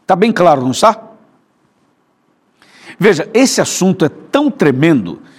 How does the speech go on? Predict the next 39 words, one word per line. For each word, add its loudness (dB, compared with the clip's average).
que 0
eu 4
vou 0
fazer 0
o -2
seguinte: -2
não, 0
não 4
vai 4
dar 2
tempo -2
eu 4
terminar 2
esse 0
assunto -4
nesse 2
programa 0
de 0
hoje. -4
Então 0
eu 6
vou 0
voltar 2
no -4
próximo -4
programa 0
e 0
vou 2
continuar 2
esse 0
assunto. -8
Então -2
vai 2
ser 0
o 4
livro 2
que -4
revela 0
tudo, -2